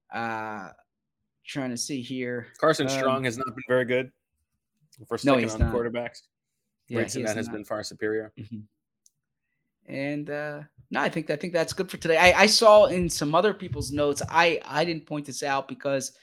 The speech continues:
Speaker 1: it's not something that I wrote down or observed, um, but Brandon Graham,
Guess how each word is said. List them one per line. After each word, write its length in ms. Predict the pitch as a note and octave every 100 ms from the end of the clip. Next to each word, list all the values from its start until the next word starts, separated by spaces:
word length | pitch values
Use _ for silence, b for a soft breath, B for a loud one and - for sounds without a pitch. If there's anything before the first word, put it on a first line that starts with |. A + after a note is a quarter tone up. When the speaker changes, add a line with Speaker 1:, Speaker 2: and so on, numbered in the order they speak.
| b b _
Speaker 1:
it's 200 | C3+ -
not 160 | D#3 C#3+
something 300 | D3 D3 C3+
that 120 | C3
I 140 | C3
wrote 260 | C3+ C3+ C3
down 220 | C3 C3
or 80 | B2+
observed, 640 | A2+ B2+ B2+ B2+ B2 - _ _ _ - -
um, 340 | A#2 A#2+ A#2+ -
but 200 | C3+ -
Brandon 360 | C#3+ C#3+ C3+
Graham, 440 | B2 C3+ C#3 D3